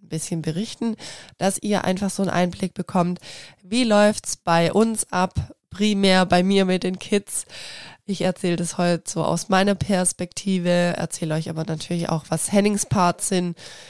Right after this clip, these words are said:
in diesen ganzen Tagesabläufen, weil als Familie muss man ja schon irgendwie gucken, wie man zusammen das Ganze wuppt.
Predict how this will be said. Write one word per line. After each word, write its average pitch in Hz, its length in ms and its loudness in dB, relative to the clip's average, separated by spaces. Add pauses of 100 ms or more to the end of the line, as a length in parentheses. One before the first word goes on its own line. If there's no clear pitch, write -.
(200)
in 196 120 0
diesen 180 260 0
ganzen 170 580 0 (360)
Tagesabläufen, 202 1040 2
weil 175 360 -2 (220)
als - 220 -4
Familie 170 420 0
muss 180 240 -4
man 190 120 0
ja 190 120 2
schon 220 200 -2
irgendwie 214 400 0
gucken, 220 360 -6
wie 214 80 0
man 208 320 0 (100)
zusammen 190 680 -2
das 180 160 -8
Ganze 170 480 -6
wuppt. - 280 2